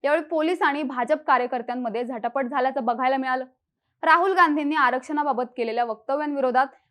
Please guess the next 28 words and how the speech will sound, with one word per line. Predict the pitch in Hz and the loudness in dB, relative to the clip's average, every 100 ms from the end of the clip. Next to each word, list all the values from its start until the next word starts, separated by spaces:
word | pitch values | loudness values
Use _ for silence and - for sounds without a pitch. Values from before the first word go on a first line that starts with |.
| - | 0
भाजपच्या | 294 285 311 349 | 2 2 0 0
कार्यकर्त्यांनी | 349 277 302 311 294 294 302 | 4 4 4 0 -2 -2 0
हे | 285 | 0
आंदोलन | 254 254 294 | 0 0 0
पुकारलं | 294 285 277 285 | -2 0 0 0
होतं. | 269 277 _ _ _ _ _ - | -2 -6 _ _ _ _ _ -2
राहुल | 311 339 392 | 4 4 4
गांधी | 370 320 311 | 2 2 0
हे | 330 | -2
कोल्हापूरमध्ये | 302 269 277 294 277 240 254 | 0 2 2 0 -4 -2 -4
पोहोचल्यानंतर | 254 240 233 285 302 262 269 - _ - | -4 -6 -2 -2 -2 -2 -6 -6 _ -6
उसगाव | 311 262 330 339 | -4 2 4 4
येथे | 311 277 | 2 -2
त्यांनी | 269 247 277 | -2 -4 -4
टेम्पो | 277 247 294 | -2 -2 -2
चालक | 294 262 262 - | 2 2 2 0
अजित | 226 220 262 - | -2 -2 -6 -6
संधेच्या | 262 254 262 269 | -2 -2 -2 -4
घरी | 254 277 | -4 0
जाऊन | 277 277 277 - - | 2 2 0 -8 -4
भेट | 254 269 220 | 0 0 -2
दिली. | 262 269 _ - | -6 -8 _ -4
यावेळी | 233 254 | 2 4
अर्धा | 233 214 254 | 2 0 0
तास | 254 262 254 | 2 0 -2
त्यांनी | 233 262 | -6 -4
अजित | 226 226 311 | -4 -4 -6
संधे | 339 285 277 | -4 0 0